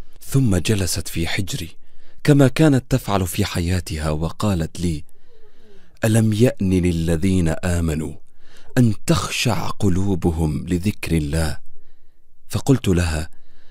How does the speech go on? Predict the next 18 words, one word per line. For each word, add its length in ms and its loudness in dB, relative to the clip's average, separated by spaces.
"يا 140 6
بنيتي، 720 0
أخبريني 600 6
ما 120 4
هذا 380 2
الثعبان 580 2
الرهيب؟" 500 -2
فقالت 500 2
فاطمة: 500 -2
"يا 320 4
أبي، 280 2
هذا 300 6
عملك 480 4
السيء 520 0
وذنوبك، 840 6
أنت 220 6
جعلتها 640 4
تكبر 560 -2